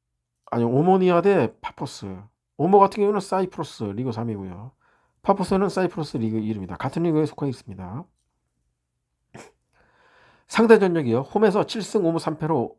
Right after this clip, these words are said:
오모니아가 강한 면모가 있습니다. 그러나 이제 공수위 조화가 올 시즌 좋거든요. 파포스 지금 리그 일 위인데요. 자국 리그.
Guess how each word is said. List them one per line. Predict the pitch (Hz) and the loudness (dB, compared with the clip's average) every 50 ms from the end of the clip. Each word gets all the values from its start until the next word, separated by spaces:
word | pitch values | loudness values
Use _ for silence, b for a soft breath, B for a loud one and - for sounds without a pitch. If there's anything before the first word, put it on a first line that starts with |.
| _ - | _ -4
오모니아가 | 135 131 151 143 135 127 123 135 131 | 0 0 2 2 2 2 2 0 -2
강한 | - - 110 117 123 117 | -2 -4 -4 -2 -2 -2
면모가 | 110 107 104 104 101 104 | -2 -2 -4 -4 -6 -8
있습니다. | 101 - 120 110 95 104 113 117 113 - _ _ _ _ _ _ _ _ _ b b b b b b b b b b b b b b _ _ - | -10 -12 -16 -18 -18 -18 -18 -20 -20 -20 _ _ _ _ _ _ _ _ _ b b b b b b b b b b b b b b _ _ 0
그러나 | - 156 185 175 160 127 | 2 4 6 6 6 4
이제 | 113 113 151 | 2 2 -2
공수위 | 147 - - 180 214 208 190 214 220 202 | -2 2 2 2 4 4 4 2 2 4
조화가 | 185 196 196 196 190 196 220 214 196 170 147 127 120 110 107 107 107 101 90 - | 4 6 6 6 6 6 6 6 6 6 6 6 4 2 2 0 0 -2 -2 -2
올 | 151 151 | -2 -4
시즌 | - - 214 175 | -2 -4 -4 -4
좋거든요. | - 151 - 180 180 156 147 170 | -4 -4 -4 -2 -2 0 0 -2
파포스 | - - 180 - 175 147 - 131 139 | -2 -2 -4 -4 -8 -8 -6 -4 -4
지금 | 131 147 143 139 | -2 -2 -2 -2
리그 | 123 117 135 139 147 | 0 0 0 0 2
일 | 156 170 165 | 2 2 0
위인데요. | 175 151 123 101 98 98 98 | 0 0 0 0 0 -2 -4
자국 | 101 - 120 117 120 117 | -4 -4 -4 -2 -2 -2
리그. | 110 104 95 95 98 113 135 147 | -2 -4 -4 -6 -8 -10 -10 -12